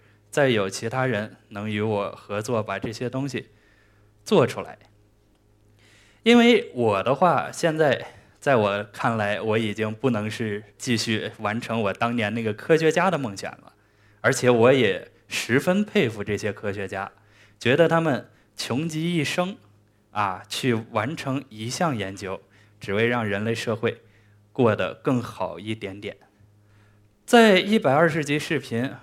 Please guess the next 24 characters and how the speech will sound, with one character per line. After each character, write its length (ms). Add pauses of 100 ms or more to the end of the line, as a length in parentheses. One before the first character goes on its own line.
(120)
完 220
全 280
做 180
完 220
之 120
后， 320 (140)
我 240
发 300
了 100
一 100
个 120
类 160
似 180
于 100
花 240
絮 200
的 120
东 200
西。 180 (640)
最 160
后， 360 (120)
我 320
觉 320
得 200